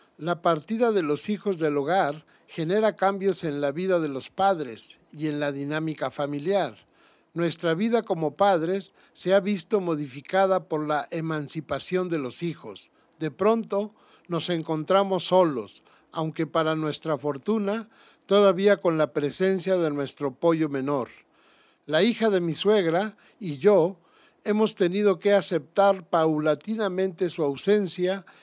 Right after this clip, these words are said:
y adaptarnos a la nueva situación, pero sobre todo hemos tenido que superar la sensación de vacío y soledad que se experimenta cuando los hijos se marchan del hogar.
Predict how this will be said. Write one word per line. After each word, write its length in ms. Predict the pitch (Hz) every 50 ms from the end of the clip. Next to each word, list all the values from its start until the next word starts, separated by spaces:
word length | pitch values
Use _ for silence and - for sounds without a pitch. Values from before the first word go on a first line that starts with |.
| _ _
y 120 | - 160
adaptarnos 840 | 160 156 147 156 151 139 - _ - 185 190 180 185 185 180 - -
a 80 | 156
la 140 | 143 147 147
nueva 320 | 147 160 180 180 165 170 160
situación, 800 | - 160 - - 143 127 - - - 175 175 160 143 123 113 104 _ - _ _ _ _ _ _
pero 220 | - 156 151 151
sobre 380 | 143 - 170 160 143 147 147 147
todo 460 | 127 - 196 196 202 190 202 202 208 -
hemos 380 | - 190 185 185 185 180 - -
tenido 460 | - 170 156 160 190 202 196 185 160
que 140 | - 185 175
superar 500 | - - 185 156 - 151 151 165 180 180
la 160 | 175 165 151
sensación 800 | - - 156 143 143 131 - 151 139 123 - - 180 185 185 185 170
de 100 | 170 147
vacío 600 | 139 135 131 - - 190 196 190 185 202 220 220 -
y 140 | - 147 -
soledad 680 | - 160 147 135 131 135 151 180 196 180 156 160 160 - _ _ _ _ - - - - _ _ _ _
que 160 | - 165 156
se 160 | - - 170
experimenta 840 | 156 - - - - 175 160 156 160 170 185 196 202 185 - 202 190
cuando 340 | - 175 156 156 151 151 147
los 260 | 143 143 131 - -
hijos 400 | 202 190 156 - 202 202 180 -
se 120 | - 151
marchan 540 | 139 147 170 175 170 160 - - 175 160 151
del 160 | 147 135 131
hogar. 420 | 131 131 147 143 131 120 - -